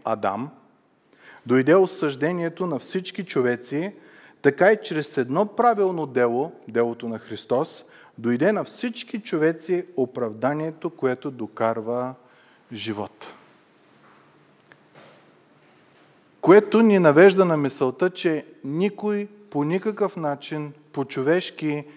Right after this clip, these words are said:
не може да избегне факта, че е роден в Адам. По никакъв начин. Нищо не можеш да правиш. По никакъв начин не можеш да избегнеш нито смъртта, нито нищо. И да се замразяваш. Сега, нали, има такава,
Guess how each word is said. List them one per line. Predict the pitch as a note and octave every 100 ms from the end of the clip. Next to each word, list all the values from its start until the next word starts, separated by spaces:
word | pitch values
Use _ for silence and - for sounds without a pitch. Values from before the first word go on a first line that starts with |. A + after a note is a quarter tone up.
| _ A#2+
не | A#2+ B2
може | D#3 G3 A3
да | F#3+ F3+
избегне | C#3+ C3 D3+ D#3 D3+ C#3+
факта, | - D#3 C#3 - - C3+ C3+ - - _ _ _
че | -
е | A#2+
роден | A#2 A#2+ C3 C3
в | B2 A#2+
Адам. | A#2+ A2 F#2 - _ _ _ _ _ _ _ _ _ _ _ _ -
По | - D#3+
никакъв | F3+ E3 D3+ C3+
начин. | C3 G#2+ - F2+ _ _ _ _ _ _ _ _ _ _
Нищо | D3 F3 - F3
не | D#3+
можеш | D3+ C3+ B2
да | A#2
правиш. | A2 G2+ -
По | -
никакъв | F3 G3 -
начин | F#3 F#3 F#3 G3+ G3 - - -
не | D3
можеш | E3+ E3+
да | E3
избегнеш | D#3+ D#3 D#3+ D#3 -
нито | C3+ E3+ F3+ F#3+
смъртта, | - G3 G3 G3 G3 G3 G3
нито | D#3+ F3 E3+
нищо. | E3 D#3+ - C3+
И |
да | A#2+
се | A2+ B2
замразяваш. | A2+ A#2+ A#2 G#2+ C3 F3+ G#3+ G3+ - -
Сега, | - C3
нали, | B2+ D3
има | F3
такава, | E3 D#3+ D#3+ D3+ C#3